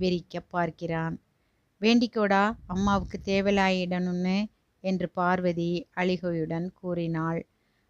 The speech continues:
ரவியின் உதடுகள் எதையோ முணுமுணுத்தன. குமார்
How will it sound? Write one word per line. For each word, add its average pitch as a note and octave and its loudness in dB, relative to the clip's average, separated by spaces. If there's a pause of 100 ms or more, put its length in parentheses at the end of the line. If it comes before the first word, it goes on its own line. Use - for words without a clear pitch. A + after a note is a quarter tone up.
(100)
ரவியின் A#3+ 6
உதடுகள் F3 0
எதையோ E3+ -2 (140)
முணுமுணுத்தன. E3 -4 (680)
குமார் A#3 6